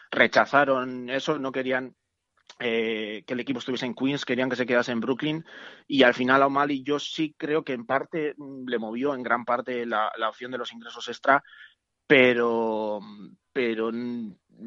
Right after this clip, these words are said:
realmente yo creo que no, al final no le, no le quedó otra opción porque Ebbets Field estaba muy anticuado, tampoco se podía renovar mucho, no, no había sitio para crecimiento, para construir espacio, para, para,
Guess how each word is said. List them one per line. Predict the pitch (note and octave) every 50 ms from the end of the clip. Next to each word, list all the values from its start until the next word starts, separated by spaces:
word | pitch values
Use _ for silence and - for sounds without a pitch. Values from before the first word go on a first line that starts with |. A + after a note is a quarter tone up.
| A2+ A#2+ C3 C3
realmente | C3 C#3 C#3 C#3+ D#3 D3 D3+ D3+ D3 D3+
yo | C#3 B2
creo | C#3+ C#3
que | B2+ C3+
no, | A#2+ A#2+
al | B2 A#2+
final | - C3 C3 C3+
no | C3+ C3+
le, | C3+ B2+ A#2+ A#2 A#2+ -
no | B2+ B2+ B2
le | C3+ B2+
quedó | - B2+ A#2
otra | A#2 A#2 - -
opción | A2+ - - B2+ B2+ C3
porque | A#2+ A#2+ A2 - A#2 A2+
Ebbets | A2+ A#2+ A2 - -
Field | - B2+ A#2+ A#2
estaba | A2 _ B2 A#2+ A#2
muy | A#2 A2+ A2+ A#2
anticuado, | A2+ _ G#2+ _ B2 B2 C3 C3+ C3 B2+ A#2+ _
tampoco | _ A2 A2 A2 B2+ B2+ A#2
se | - - A#2+
podía | _ A#2+ A#2 A#2+ A#2+ A#2+
renovar | A#2 A2+ G#2+ G#2+ A2 G#2+ G#2+
mucho, | A#2 B2 C#3 C#3 - - C3+ B2+
no, | B2 B2 B2 B2 A#2 _ A#2
no | B2 A#2+ B2 B2 A#2+ A#2+
había | A#2 A#2+ A2+ A2
sitio | - B2+ A#2+ A#2
para | A2 A#2 A2 -
crecimiento, | A#2 - - A#2+ A#2 B2 C3 B2+ C3
para | A#2 A#2+ A2+
construir | G#2+ A2 - - A#2+ B2 A#2
espacio, | - - B2 A#2+ - B2+ A#2
para, | A2+ A2+ A2+ A2 A#2 A#2 _ - - - - - _ _ _ _ _ _ _ _ _
para, | - C#3 B2+ A#2+ A#2 A#2 A#2 A#2 A#2 A#2 A#2+ A#2 A2+ A2 A2 A2 A2 A2+ A2